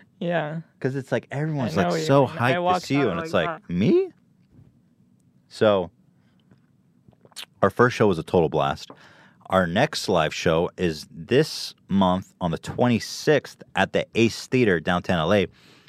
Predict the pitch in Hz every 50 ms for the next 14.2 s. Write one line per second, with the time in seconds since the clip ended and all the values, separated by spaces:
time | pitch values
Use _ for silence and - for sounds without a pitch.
0 | - - _ _ _ _ - 95 95 90 - - - - 139 131 - - 143 120
1 | - - - 104 98 101 110 110 - - 113 98 104 131 - _ _ _ _ _
2 | _ _ _ _ _ _ _ _ _ - - 101 - 101 92 - - - 107 110
3 | 117 120 127 131 - - _ _ _ _ _ _ _ _ _ _ _ _ _ _
4 | _ _ - 107 104 101 98 92 - - 110 107 110 117 104 - - - - 104
5 | 104 104 107 110 107 101 - - _ _ 92 95 92 90 92 98 98 98 - -
6 | 113 - - 104 104 - - 87 92 92 87 82 - - - 101 90 - - -
7 | 98 95 98 - - 85 87 80 82 90 98 98 - - 82 82 80 - - -
8 | - - - - - _ 110 107 90 82 82 120 156 160 - 170 170 143 110 107
9 | 95 - - - - 123 127 143 147 139 - 156 147 131 107 - - - - 110
10 | 117 127 127 120 107 - 104 95 85 - - - 104 98 85 - - - - _
11 | _ _ _ _ - 90 85 101 92 - 98 95 - - _ - 92 90 67 50
12 | - - _ _ _ _ _ _ _ _ _ _ _ _ _ _ _ _ _ -
13 | 92 101 113 113 104 76 73 73 - - - 90 87 87 80 - - - - -
14 | 233 - - 226